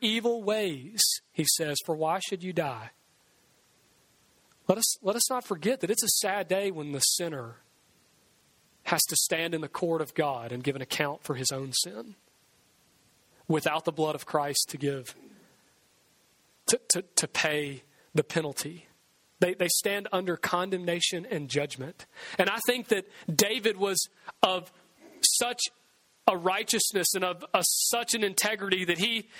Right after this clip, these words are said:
did not delight in the fall even of his greatest opponent, Saul, even in his wickedness, because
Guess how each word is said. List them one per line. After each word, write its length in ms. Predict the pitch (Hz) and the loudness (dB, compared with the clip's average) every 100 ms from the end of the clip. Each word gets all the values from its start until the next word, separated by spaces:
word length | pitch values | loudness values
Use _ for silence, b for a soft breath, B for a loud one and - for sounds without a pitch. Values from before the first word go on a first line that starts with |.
| B | B
did 200 | 170 208 | 0 2
not 500 | 208 233 247 - 151 | 0 0 -4 -8 0
delight 640 | 226 196 190 202 226 220 - | 2 2 2 0 0 -2 0
in 100 | 208 | 0
the 80 | 202 | 0
fall 520 | - 214 220 226 220 - | 2 2 2 0 -2 0
even 360 | 226 226 233 | 0 0 0
of 280 | 202 190 - B B | 0 -2 -6 B B
his 240 | - 226 190 - 170 | 2 2 2 -2 -2
greatest 500 | 185 196 226 240 - | 0 2 2 0 0
opponent, 540 | 214 - 202 208 196 - | -2 0 0 2 -2 0
Saul, 640 | - 190 156 135 123 165 - _ _ _ _ B B B - | 2 2 0 -4 -10 -18 -20 _ _ _ _ B B B 2
even 320 | 214 247 247 | 2 4 2
in 120 | 247 | 2
his 160 | 233 190 | 2 0
wickedness, 540 | 190 202 202 165 156 - | 0 0 0 0 0 0
because 220 | - - | -2 0